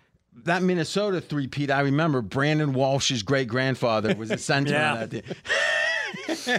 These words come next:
Speaker 1: All right, what else we got? Oh, we got some N B A talk, right? And then we got, we had multiple picks there. That was good. All right, Mackenzie. Now, you'll be talking about this on S O V A M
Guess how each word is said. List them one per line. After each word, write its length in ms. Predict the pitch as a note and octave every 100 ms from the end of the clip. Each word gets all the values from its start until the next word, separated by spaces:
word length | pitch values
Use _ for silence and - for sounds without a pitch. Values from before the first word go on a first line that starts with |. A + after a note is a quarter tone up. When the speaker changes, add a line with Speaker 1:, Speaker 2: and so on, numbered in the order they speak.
| - G#3 F3+ A3+ G#3 F#3+ -
Speaker 1:
All 80 |
right, 200 | F3+ E3
what 180 | D#3 G3
else 220 | G3+ F3+
we 100 | E3
got? 140 | C#3 F3+
Oh, 60 |
we 100 | F#3+
got 140 | F#3 F3
some 100 | F3+
N 120 | F#3
B 120 | F3
A 120 | G3+
talk, 340 | A3+ F#3+ C#3+ A2+
right? 320 | C3 A3 - _ - _ -
And 120 | C#3+ C#3+
then 120 | E3+
we 100 | E3+
got, 240 | E3+ D#3+ -
we 140 | D#3 D#3
had 200 | D3+ D#3+
multiple 380 | D#3+ F3+ G#3 F#3
picks 320 | D#3 E3 -
there. 280 | D3 D#3+ E4
That 120 | -
was 140 | G3 D#3+
good. 300 | F#3+ F4 D4 - - - -
All 60 | G3+
right, 140 | G3
Mackenzie. 600 | E3 F3+ D#3+ D3 D3 C3+ _ _ _ _ -
Now, 140 | D3+
you'll 180 | D3+ G3
be 100 | G3+
talking 280 | F#3 G3 F3+
about 180 | F#3
this 200 | E3 F3
on 100 | F3+
S 200 | E3 D#3+ E3+
O 60 |
V 240 | D3 D3+ D3+
A 160 | C#3+ C#3+
M 500 | C#3+ B2 C3+ B3